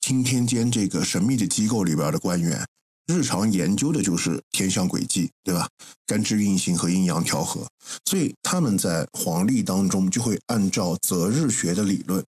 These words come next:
在制定农时历法的同时，又增加了每天的一些吉凶记忆。老百姓呢，在参照黄历进行农事生产的时候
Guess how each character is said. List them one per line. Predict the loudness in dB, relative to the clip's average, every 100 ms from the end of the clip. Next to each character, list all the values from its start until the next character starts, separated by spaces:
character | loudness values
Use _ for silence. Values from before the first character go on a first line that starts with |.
| _
在 | -4 -2 -2 -4 -8
制 | -2 0 0
定 | 2 2 2
农 | 2 2
时 | 0 0 0
历 | 0 0
法 | 0 -2
的 | -4
同 | -2 -2
时， | -2 -2 -6 -10 _
又 | -2 -2 -2
增 | 0 0
加 | 0 0 0
了 | 0 -4 -2
每 | -2 0
天 | -2 0 0
的 | 0
一 | 2 2
些 | 2 2 0 -2 _ _ _ -8
吉 | -4 -2
凶 | 0 0 2
记 | 2
忆。 | 2 2 0 -4 _ _ _ _ _
老 | -2 0
百 | 0
姓 | 0 2 2
呢， | 2 0
在 | -2 -4 -6 -6
参 | 0 2 2
照 | 2 0
黄 | -2 -4 -2 2 2
历 | 2
进 | 0 2 2
行 | 2 2 2
农 | 2 2
事 | 0 0
生 | 0 2 2
产 | 0 -2
的 | -4
时 | -2
候 | -2 -4